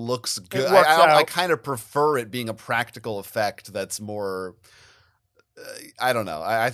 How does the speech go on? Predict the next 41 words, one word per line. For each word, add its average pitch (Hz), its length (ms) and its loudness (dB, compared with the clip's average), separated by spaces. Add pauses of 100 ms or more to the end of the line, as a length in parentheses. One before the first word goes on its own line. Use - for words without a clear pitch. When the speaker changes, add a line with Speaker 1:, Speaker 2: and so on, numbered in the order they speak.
Speaker 1:
I 135 60 2
kinda 135 260 -2
like 113 560 -8
the 95 80 -10
way 85 100 -6
it 78 60 -10
looks. 76 320 -14
But - 160 -12
Speaker 2:
And 196 80 6
I'm 208 80 2
happy 220 240 6
they 202 80 2
didn't, 190 380 -2
they 170 120 2
didn't 165 240 -6
George 135 260 -4
Lucas 127 360 -10
this. 101 240 -14
They 139 140 -6
didn't 143 180 -6
go 147 140 -2
back 143 280 0
and, 143 120 -4
like, 135 220 -2 (140)
add 185 300 6
Speaker 1:
Right. 143 100 -8
Speaker 2:
things 147 280 -2
to 151 60 -6
make 139 120 -4
it 143 60 -4
look 147 240 -8
better. 131 280 -2 (340)
Now, 208 120 8
there's 226 160 6
a, 220 80 0
like, 208 200 0
the 190 140 -4
things 233 300 0
that, 208 140 4
like, 180 160 4
I 165 340 4